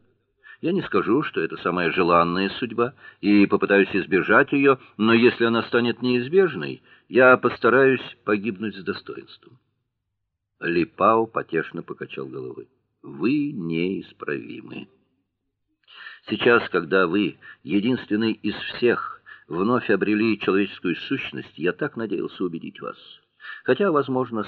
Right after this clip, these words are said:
страх не такая уж хорошая штука. Просто мы, пережившие трепет испуга, пытаемся внушить его людям, далёким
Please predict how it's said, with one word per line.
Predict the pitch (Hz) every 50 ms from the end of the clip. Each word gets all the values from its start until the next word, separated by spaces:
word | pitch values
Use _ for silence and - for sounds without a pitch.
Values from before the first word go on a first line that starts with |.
| -
страх | - - 104 113 110 107 - - - - - _ _
не | 90 92 98
такая | - 104 87 - 92 90 87 82 78
уж | 76 71 -
хорошая | - - 80 80 82 78 - - 80 78
штука. | - - - - 98 95 - - - - _ _ _ _ _ _ _ _ _ _ - - - -
Просто | - 143 190 185 - - - 147
мы, | 139 135 139 143 143 156 165 - _
пережившие | - 98 92 87 80 98 104 92 - - - 92 90 85 80 71 - _ _
трепет | - 95 107 101 - - - -
испуга, | - - - - 143 156 151 151 - - _ - - - _ _
пытаемся | - 139 - 196 208 214 202 190 - - - 170 170 160 151 - - _ _ _
внушить | - 101 117 139 143 147 135 - - 160 156 147 -
его | 135 131 123 127
людям, | 123 120 131 143 139 123 120 107 101 - - _ _ _ _ _ _ _
далёким | _ 65 - 120 131 139 165 190 190 160 - - - 82 76 73 71 64